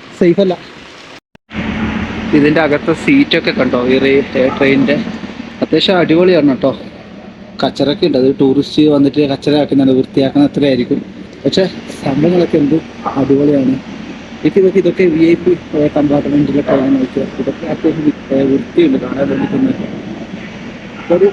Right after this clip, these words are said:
സംഭവം അടിപൊളിയാണ്. വീഡിയോ എടുക്കാൻ പെർമിഷൻ ഉണ്ടാവോ ഇല്ലയോ എന്ന് എനിക്കറിയത്തില്ല. ഏതോ ഒരു ട്രെയിൻ രാവിലെ on ആക്കിയിട്ടുണ്ട്. നല്ല മഴയായതുകൊണ്ട് തന്നെ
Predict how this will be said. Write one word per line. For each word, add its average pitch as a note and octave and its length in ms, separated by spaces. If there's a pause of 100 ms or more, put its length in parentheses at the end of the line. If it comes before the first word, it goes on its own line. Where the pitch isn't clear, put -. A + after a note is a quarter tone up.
(220)
സംഭവം E3 340
അടിപൊളിയാണ്. E3 520 (1040)
വീഡിയോ C3 280
എടുക്കാൻ D#3+ 280
പെർമിഷൻ D#3 380
ഉണ്ടാവോ D3+ 300
ഇല്ലയോ D3+ 180
എന്ന് D3+ 120
എനിക്കറിയത്തില്ല. C#3 540 (600)
ഏതോ D3 180
ഒരു F#3 140
ട്രെയിൻ F3+ 280
രാവിലെ E3+ 340
on D#3 140
ആക്കിയിട്ടുണ്ട്. D#3+ 380 (100)
നല്ല D3+ 140 (120)
മഴയായതുകൊണ്ട് E3+ 640
തന്നെ E3 180